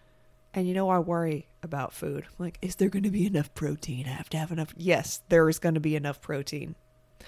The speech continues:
Is it gonna be too hot? No, it's not gonna be too hot. Is it gonna be too cold? No, it's not gonna be too cold. It's gonna be the exact perfect temperature at all times.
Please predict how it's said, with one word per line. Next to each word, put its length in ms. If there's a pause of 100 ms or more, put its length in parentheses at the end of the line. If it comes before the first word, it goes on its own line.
(260)
Is 160
it 80
gonna 160
be 160
too 180
hot? 240
No, 400
it's 180
not 200
gonna 160
be 160
too 200
hot. 280 (180)
Is 160
it 100
gonna 140
be 140
too 180
cold? 320
No, 320
it's 140
not 120
gonna 120
be 140
too 160
cold. 280
It's 120
gonna 200
be 140
the 160
exact 580 (120)
perfect 580
temperature 720 (180)
at 160
all 220
times. 640